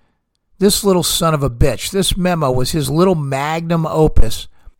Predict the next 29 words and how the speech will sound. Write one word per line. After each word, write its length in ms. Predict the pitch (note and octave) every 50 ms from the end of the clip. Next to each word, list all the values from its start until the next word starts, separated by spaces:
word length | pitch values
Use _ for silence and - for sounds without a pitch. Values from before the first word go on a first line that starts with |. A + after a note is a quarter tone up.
| _ _ _ _ _ _
and 160 | D3+ D3 D3
he 60 | C3+
sits 360 | B2 - - G3+ F3+ - -
there 160 | - F3 D#3
telling 400 | C#3+ - - D#3+ E3 E3+ F3 F3
you 420 | E3 E3 D#3 C#3+ C3+ C3 B2+ B2 - _
he 160 | _ _ D#3+ D3
had 100 | C3+ B2+
a 60 | B2
half 280 | B2+ C3+ C3+ C3 C#3
a 60 | D3 C3
dozen 300 | C3 B2+ B2+ A2+ C3 C3
other 200 | B2 A#2 A#2 A2+
things 340 | - - A#2+ A#2 G#2+ - -
to 100 | - B2+
do. 340 | A#2 B2 B2 A2+ G2+ F2 - - _ _ _ _ _ _ _ _ _ _ _ _ _ _ _ _ _
This 180 | - E3 D#3+ -
was 160 | - D#3 C3+
the 80 | C#3+ D#3
one 260 | D3+ E3 E3 E3 D3+
big 280 | C#3 E3 E3+ E3+ C#3 -
thing 240 | - D#3+ C#3+ C#3+
that 140 | C#3 C3+ B2
this 220 | C#3+ B2+ A#2+ - -
little 280 | C#3+ D#3 E3 D#3+ D3
S 240 | C3+ C3+ C3 - -
O 100 | C#3+ C#3
B 220 | C3 C#3+ C#3+ C#3
did, 440 | C3+ B2 C#3+ C#3+ C3+ A#2+ G#2+ A2 A2